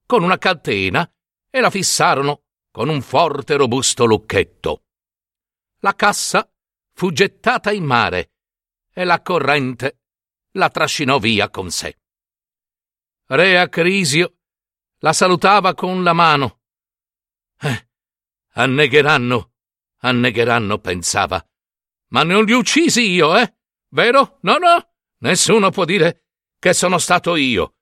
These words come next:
Il mare se li è presi." La cassa, però, non affondò. Continuò a galleggiare per giorni e giorni e alla fine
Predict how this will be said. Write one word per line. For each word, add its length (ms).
Il 240
mare 560
se 200
li 100
è 60
presi." 520
La 220
cassa, 420
però, 340
non 340
affondò. 720
Continuò 540
a 60
galleggiare 840
per 200
giorni 580
e 80
giorni 580
e 160
alla 240
fine 640